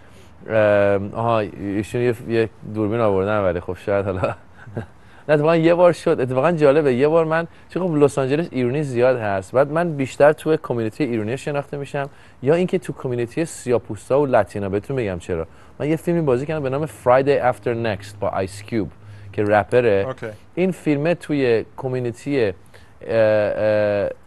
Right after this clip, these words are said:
Speaker 1: سیاه‌پوستا و لاتینا خیلی، اه، پاپولر، معروفه.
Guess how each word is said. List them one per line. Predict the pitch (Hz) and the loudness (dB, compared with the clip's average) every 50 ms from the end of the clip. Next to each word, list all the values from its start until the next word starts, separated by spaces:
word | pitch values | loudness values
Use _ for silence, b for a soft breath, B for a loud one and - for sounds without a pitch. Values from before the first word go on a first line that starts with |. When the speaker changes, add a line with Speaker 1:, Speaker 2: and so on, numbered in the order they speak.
| - - - - | -20 -20 -20 -20
Speaker 1:
سیاه‌پوستا | - - - - - 127 120 113 - - 120 107 - - 143 147 | -18 -16 -14 -4 2 2 2 2 2 -2 -10 -10 -4 0 2 2
و | 135 117 | 2 2
لاتینا | 107 113 110 104 - - 120 - 156 | 4 2 2 2 0 -6 -4 -4 -4
خیلی، | 147 - - - 156 160 160 151 143 131 120 113 101 b b b b b b b - - - - - | -6 -8 -8 -2 0 0 2 2 2 0 0 -2 -4 b b b b b b b -20 -20 -18 -12 -6
اه، | - 110 107 104 98 90 - - - - 50 50 50 - - | 0 0 2 2 0 -2 -6 -8 -16 -18 -18 -18 -18 -16 0
پاپولر، | - 131 107 - 120 110 117 127 127 135 | 0 0 0 2 -2 0 0 0 0 0
معروفه. | 127 117 107 101 95 98 92 - - 82 | -2 -2 -2 -2 -2 -4 -6 -6 -10 -10